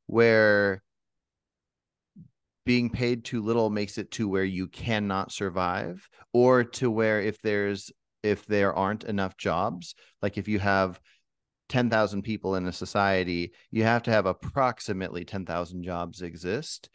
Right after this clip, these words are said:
or the ability for them to, um, to get food or shelter and clothes otherwise. So I, I guess, um, I guess I just kinda wanna branch this off to something like minimum wage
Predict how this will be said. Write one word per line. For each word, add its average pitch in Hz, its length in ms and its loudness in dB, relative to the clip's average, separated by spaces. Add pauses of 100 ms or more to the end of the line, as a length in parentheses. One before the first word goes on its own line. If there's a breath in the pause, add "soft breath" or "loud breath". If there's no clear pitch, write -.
(260 soft breath)
or 104 220 2
the 98 180 0
ability 92 580 0
for 90 320 -4
them 82 320 -4
to, 82 340 -6
um, 80 480 -10 (500)
to 147 100 -2
get 127 180 2
food 113 240 2
or 95 80 0
shelter 90 520 -2
and 85 400 -8
clothes 87 540 -4
otherwise. 87 520 -4 (280 loud breath)
So 156 100 4
I, 131 240 4
I 143 240 4
guess, 143 320 2
um, 123 300 2
I 113 80 0
guess 131 240 -2
I 113 180 2
just 107 200 -8
kinda 110 180 -2
wanna 101 200 -2
branch 101 480 -4
this 101 200 -4
off 95 320 0
to 101 120 -8
something 95 420 -6
like 87 200 -6
minimum 87 300 -4
wage 92 400 -4